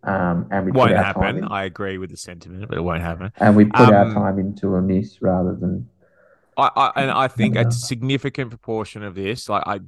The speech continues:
Speaker 2: do not wanna understate this, a significant proportion of this is gonna be the,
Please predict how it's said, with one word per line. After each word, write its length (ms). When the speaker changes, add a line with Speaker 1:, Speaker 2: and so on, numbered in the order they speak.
Speaker 2:
do 180
not 140
wanna 160
understate 500
this, 180
a 40
significant 680
proportion 460
of 60
this 200
is 80
gonna 240
be 600
the, 760